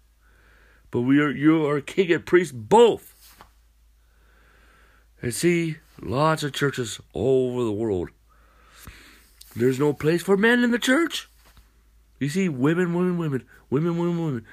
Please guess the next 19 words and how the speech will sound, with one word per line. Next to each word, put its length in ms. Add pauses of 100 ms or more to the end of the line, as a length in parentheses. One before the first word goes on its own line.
(160)
women, 420
women. 260 (540)
And 200
somehow 560 (300)
we 120
got 340
passive 580 (440)
pastors. 600
We 120
got 180
feminine 480 (320)
pastors. 440
I'm 100
talking 360
men 300 (300)
that 160
have 180
feminine 600 (580)
characteristics. 1200